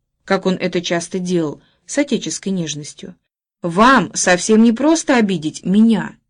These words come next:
и я уверен, что молодой человек достоин обоих моих имён, если вам угодно, чтобы он их носил". "А я просто имел в виду, мисс Милдред", резюмировал Том, испугавшись, что зашёл слишком далеко,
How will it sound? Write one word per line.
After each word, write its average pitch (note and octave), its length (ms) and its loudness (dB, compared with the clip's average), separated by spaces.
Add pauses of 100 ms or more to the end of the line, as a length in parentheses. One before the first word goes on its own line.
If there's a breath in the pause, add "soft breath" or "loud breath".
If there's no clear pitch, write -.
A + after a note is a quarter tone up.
(300)
и G#3 100 0
я B3 240 6
уверен, C#4+ 300 4
что C4+ 220 2
молодой C4 420 4
человек A#3+ 540 2 (260)
достоин A#3+ 640 2
обоих G#3 540 4
моих B3+ 320 2
имён, F3+ 340 0 (240)
если G3+ 380 2
вам F#3+ 200 2
угодно, E3+ 540 -4
чтобы F3 360 0
он F3 120 0
их E3 120 -8
носил". F3 460 -8 (1000)
"А G3+ 100 6
я E4 200 6
просто F4+ 400 2
имел D4+ 240 4
в C4+ 40 2
виду, C#4+ 420 4
мисс A3+ 340 4
Милдред", B3+ 500 0 (200)
резюмировал F#3+ 680 4
Том, F3 280 -2
испугавшись, F3+ 800 -2 (180)
что - 220 -2
зашёл A3 320 2
слишком F#3+ 480 -2
далеко, G3 460 0